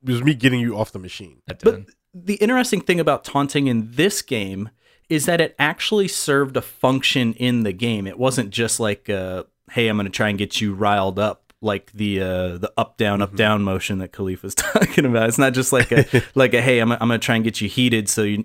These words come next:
Speaker 3: you know, you're not as quick on your buttons."
Speaker 2: So that game came out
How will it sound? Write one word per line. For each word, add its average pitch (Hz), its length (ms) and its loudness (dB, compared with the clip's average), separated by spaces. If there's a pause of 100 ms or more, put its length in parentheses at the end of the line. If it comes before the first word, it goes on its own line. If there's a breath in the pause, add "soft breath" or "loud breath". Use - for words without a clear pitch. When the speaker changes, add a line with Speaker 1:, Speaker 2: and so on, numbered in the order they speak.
Speaker 3:
you 107 100 -4
know, 95 120 -2
you're 95 180 -4
not 95 200 -2
as 90 120 -8
quick - 240 -4
on 95 100 -2
your 92 100 -6
buttons." 98 400 -6 (720 soft breath)
Speaker 2:
So - 160 -6
that 233 100 4
game 131 440 0 (180)
came 113 180 0
out 98 260 -4